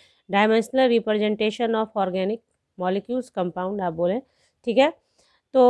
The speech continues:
यहाँ पे बहुत छोटी टॉपिक है, ये टॉपिक है किस क्लास का, यूनिट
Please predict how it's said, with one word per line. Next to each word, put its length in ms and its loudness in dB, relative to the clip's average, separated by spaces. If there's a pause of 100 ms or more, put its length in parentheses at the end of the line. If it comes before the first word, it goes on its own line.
(160)
यहाँ 300 2
पे 160 2
बहुत 340 -2
छोटी 220 -4
टॉपिक 400 -2
है, 220 2
ये 240 4
टॉपिक 440 -6
है 140 0
किस 200 -4
क्लास 280 0
का, 140 -4
यूनिट 360 0